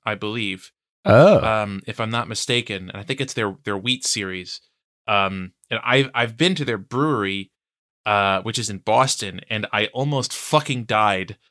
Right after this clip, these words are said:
Speaker 1: uh, walking back from it because here's something that I didn't realize. Boston is cold in a way that Philadelphia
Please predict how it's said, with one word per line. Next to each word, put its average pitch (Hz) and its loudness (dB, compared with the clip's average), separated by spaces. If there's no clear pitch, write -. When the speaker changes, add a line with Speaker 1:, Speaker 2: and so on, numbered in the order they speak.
Speaker 1:
uh, 98 2
walking 120 0
back 117 0
from 107 -2
it 98 -2
because 101 -4
here's 202 2
something 151 0
that 120 -2
I 127 2
didn't 131 0
realize. 101 -4
Boston 113 4
is 127 -2
cold 180 2
in 131 -4
a 120 -2
way 127 0
that 127 -2
Philadelphia 110 0